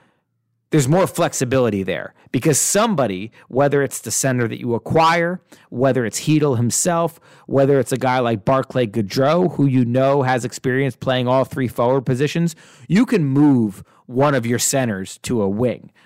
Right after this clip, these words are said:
What you can't do is go out and get someone who's exclusively played wing in their career and ask them to play center. So I believe from a versatility standpoint, from an injury protection standpoint, from a practical standpoint,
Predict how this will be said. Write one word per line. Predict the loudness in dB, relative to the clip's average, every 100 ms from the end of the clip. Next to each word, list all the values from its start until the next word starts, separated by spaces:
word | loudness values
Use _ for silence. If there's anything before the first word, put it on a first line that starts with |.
| -8
What | -4 -2
you | -2 -4
can't | 0 0 0 -2
do | -2 0 -2
is | -4 -2
go | 2 2
out | 0
and | -4
get | -4 -4
someone | -4 -2 -2
who's | 0 -2 -4
exclusively | -10 -8 -4 0 0 0 -4 -6
played | -4 -4 -4
wing | -2 0 0 0 -4 -10 _ -10
in | -4 -2
their | -2
career | -4 -4 -2 0 -2 -6 -16
and | -6 -2
ask | -2 -2 -6
them | -6 -6
to | -6
play | -4 -4
center. | -2 -4 -6 -14 _ _ _
So | -4 0
I | 2
believe | 2 0 0 0
from | -2 -2
a |
versatility | -2 -4 -6 -2 0 0 -2
standpoint, | -2 -2 -2 -2 -2 -2 -6 -14 _ _ _
from | -4 -2 -2
an |
injury | 0 0 2 0
protection | -2 -2 -2 -2 -6
standpoint, | -4 -2 -2 -2 -4 -4
from | -4
a | -4
practical | -2 0 0 -2 -6 -4
standpoint, | -4 -4 -6 -6 -6 -8 -8